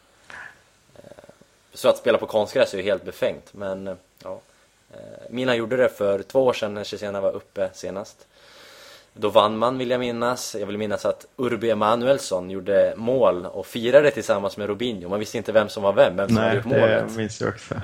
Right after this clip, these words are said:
Speaker 1: Ja. Det var mot Cesena, va?
Speaker 2: Ja, det kan det ha varit.
Speaker 1: Och när vi är inne på det, nu ringer det massa klockor här. Eh, var inte det Montaris första match? Var det inte då Montari petade in, eh,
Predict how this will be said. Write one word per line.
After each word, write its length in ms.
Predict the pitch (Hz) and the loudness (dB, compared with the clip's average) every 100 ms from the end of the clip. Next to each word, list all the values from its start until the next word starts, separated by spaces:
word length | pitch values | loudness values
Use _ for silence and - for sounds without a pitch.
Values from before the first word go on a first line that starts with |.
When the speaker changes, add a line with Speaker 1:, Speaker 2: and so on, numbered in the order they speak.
| - | -10
Speaker 1:
Ja. 380 | - 101 101 101 104 - - - - | -8 -8 -6 -10 -10 -20 -20 -20 -6
Det 60 | 127 | 4
var 120 | 139 | 4
mot 140 | 120 | 4
Cesena, 360 | 104 98 92 85 | -4 -6 -8 -8
va? 120 | 92 _ _ _ _ _ _ | -16 _ _ _ _ _ _
Speaker 2:
Ja, 300 | - 117 143 156 | -6 0 0 0
det 60 | |
kan 180 | 127 139 | -2 -6
det 60 | 147 | -4
ha 60 | |
varit. 360 | 165 - - - _ _ _ _ - | -4 -6 -12 -20 _ _ _ _ -8
Speaker 1:
Och 380 | 156 139 - | 0 0 0
när 160 | 139 127 | 0 2
vi 140 | 123 | 2
är 40 | 117 | 2
inne 220 | 104 123 | 2 -2
på 220 | 143 147 | 4 4
det, 140 | 92 87 | 4 2
nu 480 | 110 127 127 117 107 - _ _ | -4 -2 2 2 0 -4 _ _
ringer 340 | - 117 117 110 | -12 -6 -2 0
det 60 | |
massa 260 | 104 104 156 | 0 2 0
klockor 320 | - - 92 | 0 0 0
här. 240 | 85 80 95 - - | -4 -6 -12 -20 -6
Eh, 280 | 104 101 98 | -2 0 0
var 260 | 107 113 | 8 8
inte 160 | 156 139 | 8 4
det 120 | 113 | 4
Montaris 500 | 110 107 117 104 - | 4 2 4 4 0
första 280 | 98 - 110 | -4 -2 0
match? 360 | 135 - - - _ _ _ _ _ _ _ _ _ _ | 0 -2 -14 -16 _ _ _ _ _ _ _ _ _ _
Var 160 | - 123 | 0 2
det 40 | |
inte 160 | 131 135 | 2 2
då 140 | 127 | 4
Montari 460 | 113 113 - 110 104 | 6 4 8 8 8
petade 500 | - 117 110 110 107 | 6 6 8 4 2
in, 340 | 110 107 104 | 0 -4 -4
eh, 160 | 98 92 | -6 -6